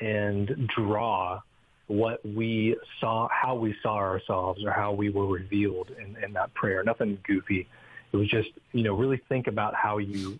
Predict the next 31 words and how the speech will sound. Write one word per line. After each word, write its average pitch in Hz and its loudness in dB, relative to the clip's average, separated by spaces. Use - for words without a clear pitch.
how - 0
you 107 2
see 190 0
yourself 113 -2
and 104 -4
what 120 2
would 120 0
that 107 0
look 107 0
like 95 -2
on, 92 -4
on, 90 0
on, 90 0
a, - -6
on 98 0
paper 127 0
as 104 -8
a - -12
self-portrait. - 0
And 120 4
so 135 2
I 123 4
drew 123 2
this 160 2
image 123 -2
of 104 -2
myself, 104 -2
and 101 -4
my, 92 -2
my 101 -2
eyes 107 2